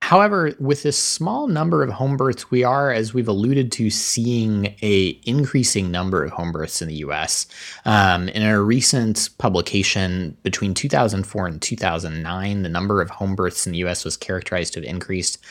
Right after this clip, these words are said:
by forty-one percent. Um, so there's definitely some patient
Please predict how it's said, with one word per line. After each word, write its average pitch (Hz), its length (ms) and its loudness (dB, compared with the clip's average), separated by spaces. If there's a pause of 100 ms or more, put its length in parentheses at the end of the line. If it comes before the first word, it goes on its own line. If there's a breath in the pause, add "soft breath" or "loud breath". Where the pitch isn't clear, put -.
(160 loud breath)
by 110 120 4
forty-one 110 720 0
percent. - 580 -8 (380 loud breath)
Um, 90 640 4
so 107 300 4
there's 107 320 0
definitely 123 560 0
some 101 240 -2
patient 101 360 -2